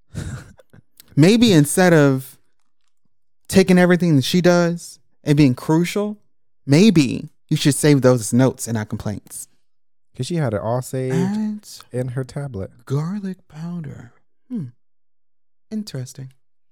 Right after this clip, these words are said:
Speaker 2: 'Cause again, he didn't say he didn't like it.
Speaker 1: So what are you complaining for, sis?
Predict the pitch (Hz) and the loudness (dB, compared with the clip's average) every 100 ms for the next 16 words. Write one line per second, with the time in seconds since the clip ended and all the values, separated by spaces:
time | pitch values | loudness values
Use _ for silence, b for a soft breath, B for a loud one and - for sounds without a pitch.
0 | _ _ _ _ _ _ _ _ 101 101 | _ _ _ _ _ _ _ _ -14 -10
1 | 120 110 98 101 113 113 120 127 160 - | -8 -8 -8 -10 -10 -8 -8 -8 -10 -10
2 | - - _ _ _ _ _ _ _ _ | -14 -14 _ _ _ _ _ _ _ _
3 | _ _ _ _ - - 143 139 135 120 | _ _ _ _ -16 -4 0 2 0 -2
4 | 117 135 139 - 127 - 135 135 _ | -6 -8 -8 -10 -16 -16 -18 -18 _